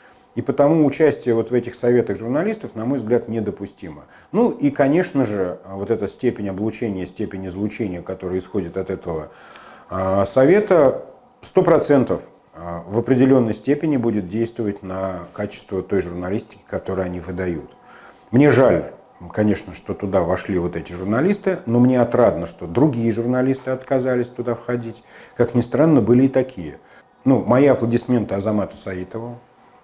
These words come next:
в том смысле, что, а, он отказался входить в этот совет. А, вообще, а, то, что несколько человек не согласились войти в Совет, слегка обескуражило, прямо скажем, Белый дом,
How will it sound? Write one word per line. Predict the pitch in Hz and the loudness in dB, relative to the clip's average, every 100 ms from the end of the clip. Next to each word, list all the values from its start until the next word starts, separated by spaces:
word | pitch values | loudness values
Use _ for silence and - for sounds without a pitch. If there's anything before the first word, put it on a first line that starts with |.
| _ _ - - | _ _ -20 -14
в | - | -4
том | 113 | -2
смысле, | - 123 120 104 | 2 0 0 -4
что, | - - 101 95 82 - | -2 2 4 4 2 -4
а, | 95 92 90 90 87 85 82 113 | -6 -4 -4 -4 -4 -2 -2 0
он | 107 | 2
отказался | 104 - 107 107 98 - | 2 2 2 4 2 -2
входить | 90 - 98 92 | -8 -6 -4 -6
в | 95 | -8
этот | 92 87 | -8 -8
совет. | 101 98 95 87 - - - - - - | -4 -2 -2 -4 -10 -20 -20 -20 -20 -8
А, | 90 90 92 | -2 0 4
вообще, | 104 127 - 147 104 - | 6 4 4 6 4 2
а, | 95 95 92 92 87 87 | -4 -4 -2 -4 -4 2
то, | 127 | 2
что | 123 123 | 4 4
несколько | 123 127 123 98 107 | 6 4 0 -4 -2
человек | - 110 110 104 - | 2 4 6 4 4
не | 120 117 | 4 4
согласились | 104 104 104 - 101 87 98 | 2 0 0 0 -6 -6 -4
войти | 98 95 | -4 -4
в | 95 | -8
Совет, | - 120 190 - - - - | -2 2 2 0 -14 -20 -4
слегка | 120 117 131 | 0 2 4
обескуражило, | 117 117 - 123 117 101 90 85 | 4 2 2 4 6 4 2 -2
прямо | 90 87 | -2 -4
скажем, | 87 98 87 90 | -2 -2 -2 -2
Белый | 95 98 107 | 0 2 2
дом, | 165 202 | 2 0